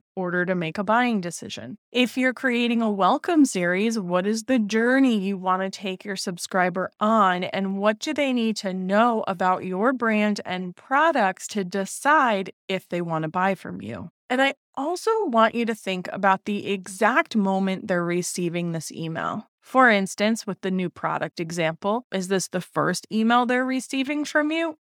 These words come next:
or the third? What information do they already have?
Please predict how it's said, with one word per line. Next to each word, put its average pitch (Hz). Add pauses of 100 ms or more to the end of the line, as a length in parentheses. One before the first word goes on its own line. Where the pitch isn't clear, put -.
or 175
the 208
third? 302 (300)
What 202
information 233
do 208
they 190
already 165
have? 262